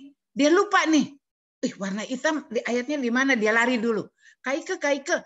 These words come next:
ini ayatnya mana?" "Oh, Roma tiga dua puluh tiga." Dia lari lagi. Dia kasih tahu, "Coba baca di Roma tiga ayat dua puluh tiga."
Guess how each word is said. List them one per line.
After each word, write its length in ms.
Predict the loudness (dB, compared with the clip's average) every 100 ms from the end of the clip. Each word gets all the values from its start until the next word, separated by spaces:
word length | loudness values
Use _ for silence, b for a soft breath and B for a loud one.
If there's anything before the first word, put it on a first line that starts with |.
| b b -6
ini 200 | -4 0
ayatnya 400 | 2 2 0 -2
mana?" 320 | 0 0 -2 -4
"Oh, 240 | -4 -2 0
Roma 320 | 0 0 -2
tiga 320 | -2 0 2
dua 240 | 2 -2
puluh 120 | -2 -10
tiga." 240 | -4 -2
Dia 160 | 0 0
lari 240 | 2 2
lagi. 480 | 2 0 -2 -6 -6 -14 _ b b _
Dia 160 | -10 -10
kasih 320 | -12 -16 -6
tahu, 220 | -4 -4 -6 _
"Coba 240 | -8 -6 -4
baca 340 | -4 -4 -8 -6
di 120 | -6
Roma 260 | -4 -2 -2
tiga 320 | -4 -6 -4
ayat 140 | -6 -10
dua 100 | -14
puluh 160 | -16
tiga." 220 | -18 -20